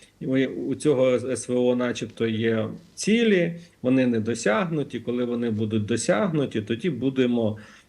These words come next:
е, говорити про якийсь мир. Тобто, якщо перекласти з путінського на нормальну мову,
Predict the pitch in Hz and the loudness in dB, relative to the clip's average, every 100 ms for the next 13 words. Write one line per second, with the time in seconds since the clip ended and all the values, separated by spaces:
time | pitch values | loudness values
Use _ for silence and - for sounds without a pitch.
0 | - 113 113 110 113 123 131 131 113 110 | -4 0 2 4 4 4 2 0 -4 -2
1 | 113 113 110 107 113 104 107 101 117 131 | 2 4 2 2 -2 0 0 0 -2 -2
2 | - 139 135 160 151 143 139 139 135 131 | 0 0 2 0 2 0 0 0 -2 -2
3 | 123 143 139 131 120 - 131 123 131 131 | -6 -4 -2 -2 -4 0 0 2 0 0
4 | 131 131 123 - - 135 156 202 214 208 | 0 0 -2 -10 -4 0 2 2 2 2
5 | 180 175 170 165 156 | 0 0 2 0 -4